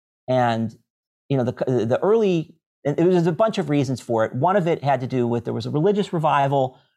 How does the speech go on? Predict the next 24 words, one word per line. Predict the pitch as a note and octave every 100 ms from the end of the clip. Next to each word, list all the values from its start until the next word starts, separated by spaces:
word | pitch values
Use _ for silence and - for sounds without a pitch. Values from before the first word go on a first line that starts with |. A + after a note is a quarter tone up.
| _
that | B2 A2
was | A#2 A#2
the | A2+
Second | - E3
Great | D3 C3+
Awakening, | B2 D3 D#3+ D3 C3+ B2
that | A#2+
was | A#2
this | A2 A2
most | B2+ C3+ -
powerful | - F3+ F#3 E3+ C#3+
religious | B2+ C3 C3 A#2+
revival | A2+ A2+ A2 A2+ G#2+ -
in | A#2
American | A2+ A#2 A2
history, | A#2 A#2 A#2 G2+ G#2 _ _ _ _
which | - B2+ -
created | - C#3+ C3 B2 A2+
the | A#2
abolitionist | A2+ D#3+ A#3+ A#3 G#3
movement | E3+ E3+ D#3 D#3 D3+ _ _ _
that | B2 C3 B2 - - _ _ _ _ -
had | D3 B2+ -
transformed | - G3+ F#3+ - E3+ D#3 C#3+ B2